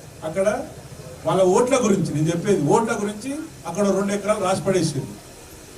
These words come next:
ఎక్కడ రాసిర్రు? అది కూడా చుట్టుపక్కల రెసిడెన్షియల్ ఏరియాలో, ముఖ్యంగా హిందువులు ఉండే ఏరియాలో. So నేను చెప్పేది ఏంటంటే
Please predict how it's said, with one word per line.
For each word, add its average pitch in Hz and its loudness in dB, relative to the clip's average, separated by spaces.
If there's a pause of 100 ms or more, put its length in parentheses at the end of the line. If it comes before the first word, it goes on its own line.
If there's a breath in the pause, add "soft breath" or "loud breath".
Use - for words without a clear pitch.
(760)
ఎక్కడ 233 -2
రాసిర్రు? 240 2
అది 208 4
కూడా 240 2 (500)
చుట్టుపక్కల 220 -2 (2000)
రెసిడెన్షియల్ 214 0
ఏరియాలో, 160 2 (1400)
ముఖ్యంగా 208 0
హిందువులు 202 2
ఉండే 190 2
ఏరియాలో. 135 -2 (1120)
So 220 2
నేను 226 0
చెప్పేది 220 4
ఏంటంటే 220 0